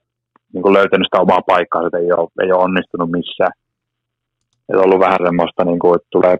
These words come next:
tulee penkiltä pelaa silloin tällöin. Että paljon aika vaikeata vuotta se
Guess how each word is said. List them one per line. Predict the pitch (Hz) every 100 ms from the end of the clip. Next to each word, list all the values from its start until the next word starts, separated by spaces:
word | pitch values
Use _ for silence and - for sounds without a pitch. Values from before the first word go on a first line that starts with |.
| - -
tulee | 92 92
penkiltä | 92 90 87 82
pelaa | 87 87 85
silloin | 90 87 82
tällöin. | 87 92 95 - _ _ _ _ _ _ _ _ _ _ _ _ _ _ _ _ _ -
Että | 85 _ _ 90 85 - - - - _ _ _ _ _ _ _ - _
paljon | 110 110
aika | 104 104
vaikeata | 104 98 117 95
vuotta | 92 -
se | 87